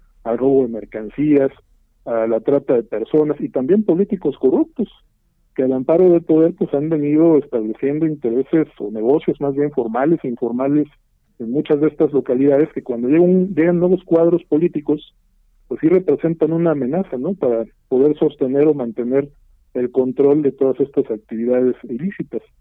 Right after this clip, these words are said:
Entonces sí me parece que es importante que tomemos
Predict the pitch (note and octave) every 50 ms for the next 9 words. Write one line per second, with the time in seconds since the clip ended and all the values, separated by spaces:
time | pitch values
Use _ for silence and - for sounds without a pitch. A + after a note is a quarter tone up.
0 | _ _ _ _ _ _ _ _ _ - E3+ D#3+ F#3 F3+ - G3 G#3 G#3+ G#3+ -
1 | F3+ F#3 F#3 - F#3+ - _ D3 C3+ B2+ A#2 G#2+ _ _ _ _ _ _ _ _
2 | _ _ _ _ _ _ _ _ _ _ _ E3+ - G3 F3+ - D#3 C#3 - F3
3 | E3+ - F3 - D#3 - - C3+ D3 D#3+ D#3+ E3+ D#3